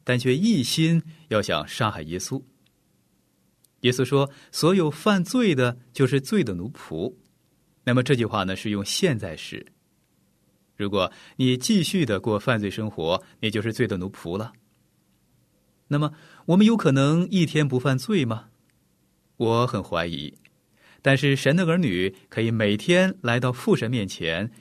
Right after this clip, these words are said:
向神去认罪。撒旦的儿女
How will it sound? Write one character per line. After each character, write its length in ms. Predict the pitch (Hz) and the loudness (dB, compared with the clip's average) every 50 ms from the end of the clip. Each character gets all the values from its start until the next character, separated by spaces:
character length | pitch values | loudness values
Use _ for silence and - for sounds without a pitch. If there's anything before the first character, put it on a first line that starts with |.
| _ _ - | _ _ -10
向 260 | - - 117 113 110 | -4 -2 -2 -2 -2
神 260 | - - 90 90 104 | -4 -6 -6 -6 -4
去 140 | - 117 113 | -4 -4 -4
认 160 | 123 120 98 | -4 -4 -4
罪。 280 | - - 139 92 - _ _ _ _ _ _ _ _ _ _ _ _ _ _ _ _ | -6 -6 -8 -8 -8 _ _ _ _ _ _ _ _ _ _ _ _ _ _ _ _
撒 240 | - - 196 196 202 | -4 0 2 2 2
旦 120 | 220 240 | 2 2
的 120 | 208 139 101 | 2 0 0
儿 100 | 95 107 | -2 -2
女 340 | 110 95 82 76 - - | -2 -2 -4 -4 -6 -8